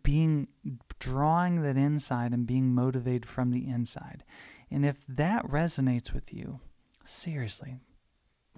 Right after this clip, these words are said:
why wait? Why wait? Um, so, how does addressing your motivations, and not just behaviors, help you to lead lucky?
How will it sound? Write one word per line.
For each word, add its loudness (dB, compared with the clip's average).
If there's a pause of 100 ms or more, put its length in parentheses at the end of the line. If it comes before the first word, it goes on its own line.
(400)
why 0
wait? 0 (420)
Why 2
wait? -2 (720)
Um, 2 (1160)
so, 2 (420)
how 2
does 8
addressing 4
your 8
motivations, 2 (180)
and -2
not 4
just -2
behaviors, -4 (460)
help 2
you 2
to -4
lead 0
lucky? -2